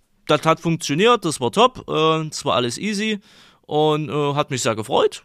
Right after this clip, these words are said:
ne? Und, ähm, ja, ich sag mir aber auch, reicht jetzt auch für dieses Jahr insgesamt wieder, ne? Nächstes Jahr geht's ja wieder von vorne los, ähm, und das erste Jahr dann gleich mit euch, also mit Fabian, Lilly und dir, ne, da mal so ein bisschen wieder hier,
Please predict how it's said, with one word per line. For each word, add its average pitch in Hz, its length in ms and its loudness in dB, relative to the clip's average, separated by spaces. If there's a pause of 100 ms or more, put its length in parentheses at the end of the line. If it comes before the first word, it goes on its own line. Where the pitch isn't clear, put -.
(140)
ne? 151 320 0
Und, 139 760 -4
ähm, 131 500 -4 (220)
ja, 185 180 4 (380)
ich 131 300 -8
sag 180 200 4
mir 196 100 4
aber 175 140 4
auch, 165 180 0
reicht 151 240 4
jetzt 117 140 -4
auch 101 80 -4
für 104 120 -4
dieses 98 280 -8
Jahr 98 200 -2
insgesamt 98 540 -8
wieder, 85 180 -6
ne? 180 200 -2 (320)
Nächstes 160 280 2
Jahr 165 140 4
geht's 156 180 0
ja 147 80 2
wieder 139 160 4
von 123 160 -4
vorne 196 200 2
los, 269 360 -2 (440)
ähm, 170 680 4
und 147 220 -4
das - 180 -10
erste 147 400 0
Jahr 131 240 4
dann 127 140 -4
gleich 127 180 2
mit 120 140 -2
euch, 185 260 2
also 123 160 -4
mit 117 160 -6
Fabian, 127 360 2
Lilly 127 220 -2
und 113 160 -4
dir, 208 240 2
ne, 165 200 -2
da 156 180 2
mal 160 140 -2
so 165 120 -6
ein 160 140 -6
bisschen 160 260 -6
wieder 156 200 -4
hier, 160 300 -2